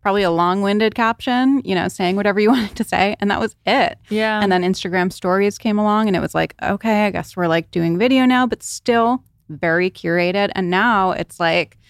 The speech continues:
Speaker 1: people expect everything and they want the raw and the vulnerable and they want every aspect of your life.
Speaker 2: Yeah.
Speaker 1: And I think social media is not going anywhere, and it's,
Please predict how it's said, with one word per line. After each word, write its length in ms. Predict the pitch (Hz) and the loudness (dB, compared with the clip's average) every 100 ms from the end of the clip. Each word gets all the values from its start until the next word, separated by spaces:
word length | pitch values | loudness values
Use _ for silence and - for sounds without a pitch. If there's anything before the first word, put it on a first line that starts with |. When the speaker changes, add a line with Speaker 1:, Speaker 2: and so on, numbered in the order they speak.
| _ _ | _ _
Speaker 1:
people 300 | - 254 247 | -8 -2 -2
expect 920 | 196 - - - 170 170 - - - _ _ _ - | -2 -8 -16 -4 -2 -2 -8 -20 -20 _ _ _ -6
everything 760 | 170 165 156 190 - - - - | -6 -4 -10 -10 -12 -8 -8 -4
and 120 | 190 | -2
they 100 | 175 | 0
want 360 | 175 175 185 | 0 0 -2
the 120 | - 170 | -4 -4
raw 480 | 165 160 156 160 | -2 -2 0 -2
and 140 | 160 170 | -2 -4
the 60 | |
vulnerable 600 | 160 165 160 156 170 - | -4 -2 -2 -4 -6 -4
and 120 | 147 170 | -2 -2
they 60 | |
want 220 | 170 165 - | -2 -4 -2
every 240 | 202 226 | 0 2
aspect 420 | 190 180 - 175 - | 0 0 -6 -12 -12
of 100 | 165 | -8
your 120 | 160 | -6
life. 420 | 190 - - - _ | -4 -6 -8 -14 _
Speaker 2:
Yeah. 300 | 208 196 190 190 | -4 -2 -4 -4
Speaker 1:
And 640 | 175 165 165 165 165 165 - _ _ _ _ _ | -2 0 0 0 -2 -4 -8 _ _ _ _ _
I 100 | 214 | -6
think 560 | 190 180 180 185 - _ _ _ _ _ | -4 -2 -2 -2 -10 _ _ _ _ _
social 320 | - 208 208 | -4 -2 0
media 220 | 196 220 | 2 2
is 100 | 170 | 0
not 140 | 170 - | -2 0
going 220 | 180 233 | 2 2
anywhere, 440 | 170 160 156 160 - | 2 0 0 0 -2
and 120 | 165 | -4
it's, 360 | 160 - - | -6 -10 -18